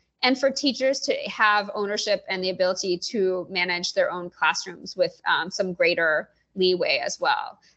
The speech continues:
Um, I think especially as we're facing big issues like climate change, like pandemics and so on, um, we really need to equip students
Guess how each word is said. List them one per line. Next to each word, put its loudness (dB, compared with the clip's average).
Um, 4
I 0
think 4
especially 2
as 2
we're 0
facing -4
big 2
issues 0
like 4
climate 4
change, -2
like 0
pandemics 0
and -4
so 0
on, 0
um, 4
we 2
really 4
need -2
to 0
equip -2
students -2